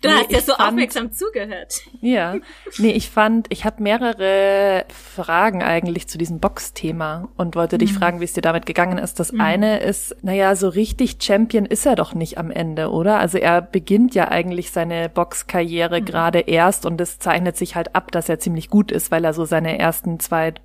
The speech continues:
Speaker 2: drei Amateurkämpfe ja nicht nur gewinnt, sondern eigentlich den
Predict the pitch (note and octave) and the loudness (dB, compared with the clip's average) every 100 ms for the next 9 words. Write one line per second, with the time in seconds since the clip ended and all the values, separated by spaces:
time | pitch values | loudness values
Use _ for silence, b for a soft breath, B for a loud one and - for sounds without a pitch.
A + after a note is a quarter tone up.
0 | _ D#3+ E3 E3 D#3+ F#3 E3+ D#3+ F3+ F#3 | _ -4 -2 -2 -2 -2 -2 0 4 6
1 | F3+ F3 F3+ E3 - E3 D#3+ E3 E3+ F#3 | 4 0 -4 -4 -4 -2 -2 -4 -6 -4
2 | F3 F#3 F3 F#3 E3+ F3+ G3 G3 E3+ E3+ | 0 0 2 2 4 4 2 0 -2 0
3 | E3 E3 - E3 F3 F3 - F3 | -2 -2 -4 -2 0 -2 -4 -6